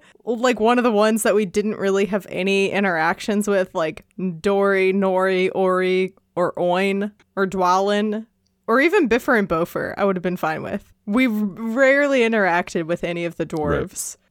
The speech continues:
Speaker 1: But Keely and Philly were the ones that we did interact with, and he killed them! Oh my God. Well, f-,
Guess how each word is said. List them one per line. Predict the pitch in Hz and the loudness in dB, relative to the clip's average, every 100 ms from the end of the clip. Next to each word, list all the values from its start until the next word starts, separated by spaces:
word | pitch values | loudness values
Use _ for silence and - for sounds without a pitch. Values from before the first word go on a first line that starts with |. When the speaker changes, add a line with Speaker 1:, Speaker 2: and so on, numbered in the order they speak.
| - | -4
Speaker 1:
But | 247 | -4
Keely | - 247 233 240 | 0 0 2 2
and | 214 | 0
Philly | 202 180 | 0 0
were | 160 165 | 0 -2
the | 170 | -2
ones | 165 143 175 | -4 -6 -6
that | - | -6
we | 160 | -6
did | 165 170 - | -6 -8 -8
interact | 156 160 156 - | -8 -8 -10 -10
with, | 185 | -6
and | 220 226 | -4 -4
he | |
killed | - 320 440 339 | 0 6 6 6
them! | 403 403 370 285 214 - | 8 8 8 6 0 -8
Oh | 233 | -8
my | 247 233 | -6 -6
God. | 175 160 156 - _ - - | -4 -4 -4 -8 _ -18 -10
Well, | 240 247 240 | 0 2 2
f-, | - | 0